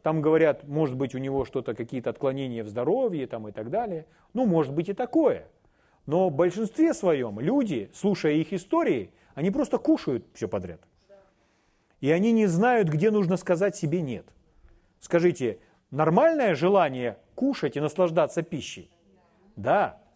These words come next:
Но на столе лежит немножко больше, чем готов вместить ваш желудок. И перед вами открытая дверь, предоставившаяся возможность. И нужно остановиться, вы же знаете, что нельзя.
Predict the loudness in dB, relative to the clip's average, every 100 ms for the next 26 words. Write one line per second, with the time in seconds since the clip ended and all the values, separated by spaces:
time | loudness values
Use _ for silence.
0 | _ _ _ _ _ _ _ _ _ _
1 | _ _ 0 2 2 2 2 2 4 4
2 | 2 0 0 0 0 0 4 2 2 -6
3 | -4 -4 -4 -2 0 2 2 0 -2 -2
4 | -4 -4 0 0 0 -4 -4 -6 -12 -20
5 | _ _ _ _ _ -8 0 2 4 4
6 | 4 2 2 2 4 2 2 0 0 0
7 | 0 0 2 2 2 0 0 0 0 0
8 | 0 -2 -2 -12 -20 -20 _ _ _ _
9 | _ _ _ _ -2 2 2 2 2 2
10 | 4 4 4 2 0 2 2 4 4 4
11 | 0 -2 0 0 0 2 2 2